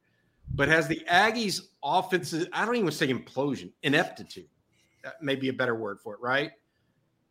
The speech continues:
Has that played a role in really what, what Hale is looking at at this point? Or can you tell? And it,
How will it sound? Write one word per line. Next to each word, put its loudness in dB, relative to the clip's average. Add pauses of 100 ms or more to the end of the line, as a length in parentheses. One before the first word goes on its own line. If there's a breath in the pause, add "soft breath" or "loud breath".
Has 2
that 4
played 2
a 6
role 4
in -2
really 4
what, 0
what -6
Hale 0
is -6
looking -4
at -2
at -10
this -6
point? -4
Or 0
can -8
you -6
tell? 2
And 0
it, -4